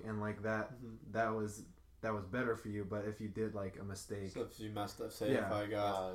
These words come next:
Speaker 3: yeah.
Speaker 2: yeah, like, say if I, I don't know, if I got arrested or something,
Speaker 1: Yeah.
Speaker 2: people would know
Speaker 3: That
Speaker 2: me
Speaker 3: would've
Speaker 2: for
Speaker 3: been
Speaker 2: that.
Speaker 3: huge for you.
Speaker 1: Yeah.
Speaker 2: Yeah, people know that, like, I got, like, in, and if we were in, if it happened in high school, you're gonna have the kids that judge the crap out of you and just,
Speaker 1: Yeah.
Speaker 2: he got arrested.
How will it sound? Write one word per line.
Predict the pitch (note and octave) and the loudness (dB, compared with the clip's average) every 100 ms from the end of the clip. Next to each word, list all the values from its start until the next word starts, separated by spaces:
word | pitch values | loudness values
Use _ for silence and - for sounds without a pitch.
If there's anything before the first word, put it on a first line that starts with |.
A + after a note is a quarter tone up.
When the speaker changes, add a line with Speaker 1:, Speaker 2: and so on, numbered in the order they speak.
| F#2 | -2
Speaker 3:
yeah. | F#2 F#2 F2 - - | -4 -4 -8 -14 -12
Speaker 2:
yeah, | C3+ C3+ G#2+ | -2 2 2
like, | G2+ G2 | 2 -2
say | - G#2 | -4 -2
if | G2+ F#2+ | -2 -2
I, | G#2 G#2 | 0 0
I | G2+ G2+ F#2+ - - - - | 0 -4 -6 -12 -20 -20 -12
don't | A2 G2 | -6 -4
know, | F#2+ | -4
if | F#2+ | -4
I | G2 | -4
got | G2 G2 | -2 0
arrested | G2 G2 - | 0 -2 -4
or | F#2+ | -6
something, | G2 G2 F#2+ F2 | -8 -8 -8 -6
Speaker 1:
Yeah. | G#2 F#2+ F#2+ - - | -6 -6 -6 -10 -10
Speaker 2:
people | A2+ G2+ G2+ | -6 -4 -2
would | F#2+ F#2 - - - | -2 -4 -14 -20 -12
know | G2+ | -4
Speaker 3:
That | G#2 | 0
Speaker 2:
me | G#2 | 2
Speaker 3:
would've | G2+ | 2
Speaker 2:
for | G2 | 0
Speaker 3:
been | |
Speaker 2:
that. | G2+ G#2 | 0 0
Speaker 3:
huge | G2+ G2+ - | 0 -2 -6
for | F2+ | -4
you. | F2 D#2+ - | -4 -4 -2
Speaker 1:
Yeah. | D3 | 0
Speaker 2:
Yeah, | A#2 | 0
people | A#2 A2+ A2 | 0 0 0
know | A2 | 2
that, | A2+ G#2 F2 G#2+ | 2 2 -4 -10
like, | G2+ F#2+ | -10 -10
I | G#2 G#2 | -8 -2
got, | G#2 G#2 G2+ - A2+ | -2 -2 -6 -14 -14
like, | G#2 | -10
in, | G#2+ G#2 G#2+ A#2 | -8 -8 -8 -6
and | G#2 | -6
if | G#2+ | -2
we | |
were | A2 | -4
in, | G#2+ G2+ | -4 -4
if | A2+ | -2
it | |
happened | A2 A2+ G#2+ | -2 -2 -4
in | |
high | A2+ | -4
school, | A2+ - C#3 C#3 - - - - | -4 -2 -2 -4 -12 -18 -20 -10
you're | A#2+ | -2
gonna | A#2+ | 0
have | A2+ | 0
the | A2 | 0
kids | A2+ A#2 | 0 2
that | G#2+ | 0
judge | A2+ A2+ | 0 0
the | - | -2
crap | - A#2 A#2+ | 0 0 2
out | - F#2+ | -2 -4
of | G2 | -4
you | G#2 | -6
and | G2+ | -6
just, | F#2+ - - - | -8 -10 -12 -4
Speaker 1:
Yeah. | A2 F#2 F#2 | -2 -2 -2
Speaker 2:
he | A#2 | 0
got | A2+ | 2
arrested. | G#2 G2 - F#2+ | 2 -2 -4 -10